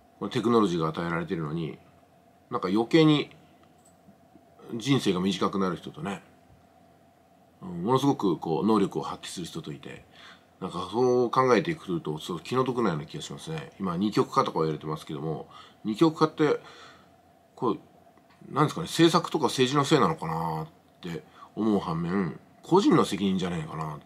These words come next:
ていう気もするんですよね。で、これがだから、テクノロジーがない時代なんて、ほとんど同じような暮らしをしていて、選択肢がなかったがゆえに、ま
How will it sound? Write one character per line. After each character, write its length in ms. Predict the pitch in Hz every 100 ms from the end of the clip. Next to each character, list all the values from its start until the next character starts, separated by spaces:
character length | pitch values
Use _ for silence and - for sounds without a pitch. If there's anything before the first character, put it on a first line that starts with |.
| -
て 60 | 78
い 40 |
う 40 |
気 120 | - 87
も 140 | 76
す 80 | 87
る 80 | 73
ん 20 |
で 60 |
す 80 | -
よ 80 | -
ね。 160 | 80 - - _ _ _ _ _ _ _ _ _ _ _ -
で、 60 |
こ 120 | 104
れ 80 | 135
が 100 | 147
だ 100 | 143
か 80 | 113
ら、 260 | 95 78 -
テ 120 | -
ク 80 | 175
ノ 80 | 214
ロ 60 | 143
ジ 100 | 101
ー 20 |
が 80 | 101
な 120 | 135
い 80 | 101
時 100 | 87
代 120 | 78
な 120 | 80
ん 60 | 78
て、 240 | 60 - -
ほ 140 | 135
と 120 | 165 185
ん 100 | 101
ど 140 | -
同 260 | 98 107 104
じ 80 |
よ 140 | 104 82
う 20 |
な 160 | 69 - -
暮 140 | - 82
ら 60 |
し 100 | 80 78
を 60 |
し 100 | -
て 100 | 87
い 80 | 78
て、 200 | - 73
選 220 | - 135
択 180 | 139 131
肢 100 | 95
が 80 | 87
な 120 | 104
か 120 | 87
っ 40 | 78 -
た 80 | 78
が 120 | 76
ゆ 160 | 82
え 40 | 95
に、 280 | 143 95 - - - - _ _ _ _ _ _ _
ま 220 | 123 104